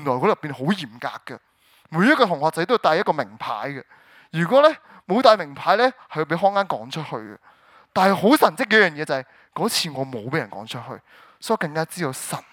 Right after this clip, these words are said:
叫我入嚟。而當我真係願意踏上出發嘅時候，我面對一個困難，就係疫情。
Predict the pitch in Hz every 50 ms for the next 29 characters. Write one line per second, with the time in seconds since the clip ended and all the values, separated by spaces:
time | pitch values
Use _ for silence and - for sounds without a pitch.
0 | 101 110 - - 107 98 107 113 104 _ - 95 107 - _ _ _ _ _ _
1 | _ _ _ _ _ _ _ _ _ _ _ _ _ _ _ _ _ - 127 120
2 | 120 113 110 - - 185 196 202 196 156 147 - 180 175 180 170 160 143 117 113
3 | 107 117 _ _ _ _ _ _ _ _ _ _ _ _ _ _ _ _ _ _
4 | _ _ _ _ _ 139 139 131 127 123 123 - - 120 - - - - 117 113
5 | - 147 143 - 120 113 - - 107 - - - 107 101 101 90 82 - _ _
6 | _ _ _ _ _ _ _ - 131 127 127 117 113 123 127 - - - 123 104
7 | 107 107 95 - - _ _ _ _ _ _ _ _ _ _ _ _ - - 110
8 | 110 107 - - - - - -